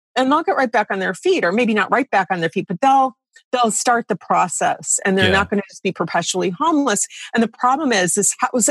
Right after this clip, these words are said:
Speaker 1: housing first idea, you know, that, that they have. Well, first of all, they only <laughs> housed, I think, like, from two thousand sixteen to nineteen, sixty-two people in these, like, seven hundred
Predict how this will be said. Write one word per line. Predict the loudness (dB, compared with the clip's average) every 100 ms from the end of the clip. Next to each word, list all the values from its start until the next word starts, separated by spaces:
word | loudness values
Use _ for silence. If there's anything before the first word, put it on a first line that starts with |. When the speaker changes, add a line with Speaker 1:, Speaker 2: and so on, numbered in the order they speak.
| -2
Speaker 1:
housing | 0 2 2 0 -2 0
first | 0 2 -2 -6 _ _ _ -4
idea, | -2 0 0 0 2 2 0 _ _ _
you | 0
know, | 0
that, | 2 0 2
that | 0 2
they | 2
have. | 4 2 0
Well, | -4 -2
first | -2 0
of | 0
all, | 2
they | 2
only | 2 -2 -4
<laughs> | -2
housed, | 0 2 2 -2
I |
think, | -2 -2 -4 -16 -18 -4
like, | -4 -2
from | -2 -2 -2
two | -2 0
thousand | 2 2 0
sixteen | -2 -4 -2 -2
to | -2
nineteen, | -2 -2 -2
sixty-two | -2 -2 -4 -2 -2
people | -2 -2 -2
in |
these, | -2 -2
like, | -2 -2
seven | 0 0
hundred | 0 -2 0 -2